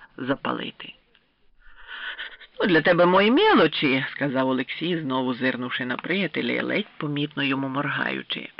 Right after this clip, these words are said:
«На, для мене проблема. Та й доїла мене Галька, просто спасу нема.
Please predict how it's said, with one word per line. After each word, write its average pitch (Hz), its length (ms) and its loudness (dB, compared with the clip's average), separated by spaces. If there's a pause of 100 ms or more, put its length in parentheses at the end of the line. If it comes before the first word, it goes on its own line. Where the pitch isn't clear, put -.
(600)
«На, 165 320 0
для 190 160 4
мене 294 280 4
проблема. 165 720 4 (1000)
Та - 100 0
й 180 80 2
доїла 190 540 2
мене 151 240 2
Галька, 294 420 2
просто 202 380 0
спасу - 520 0
нема. 60 340 -6